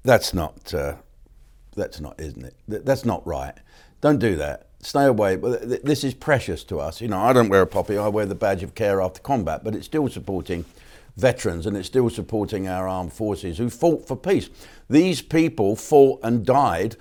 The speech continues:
for your rights to be able to demonstrate. So screw the nut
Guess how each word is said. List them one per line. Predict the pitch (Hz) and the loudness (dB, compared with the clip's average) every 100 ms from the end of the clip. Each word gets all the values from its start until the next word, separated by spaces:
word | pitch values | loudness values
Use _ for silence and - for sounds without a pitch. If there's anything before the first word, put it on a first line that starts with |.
| - | -20
for | - 135 | -6 0
your | 120 139 156 151 131 | 4 6 6 6 4
rights | 123 147 127 - - - - - _ | 2 4 4 2 -6 -10 -12 -16 _
to | - | -2
be | 131 147 | 2 6
able | 151 139 151 | 6 4 0
to | - 156 | 0 2
demonstrate. | 170 165 143 - 98 82 - - _ | 4 4 2 -4 -6 -6 -8 -20 _
So | - 131 | -2 0
screw | 127 - 180 160 98 | 0 -2 2 4 4
the | |
nut | 76 65 87 | 0 -6 -8